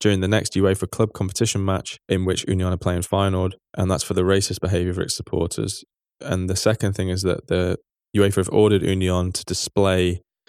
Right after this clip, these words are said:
a banner with the wording hashtag no to racism with the uefa logo on it in the relevant closed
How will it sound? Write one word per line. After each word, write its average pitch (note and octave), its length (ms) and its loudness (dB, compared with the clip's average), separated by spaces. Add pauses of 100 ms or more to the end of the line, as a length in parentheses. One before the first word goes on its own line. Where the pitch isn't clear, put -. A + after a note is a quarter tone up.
(300)
a - 100 -2 (120)
banner G2+ 300 2
with F#2 140 0
the F#2+ 80 0
wording F2+ 360 0
hashtag F#2 420 -2
no F#2 160 -2
to F#2 140 -6
racism F2 540 -2
with F2 120 -6
the G2 80 -4
uefa G#2+ 320 2
logo F#2+ 300 2
on F2+ 120 0
it F2 140 -4 (220)
in F2+ 400 -4
the F2+ 100 -4
relevant E2+ 520 -2
closed E2 520 -2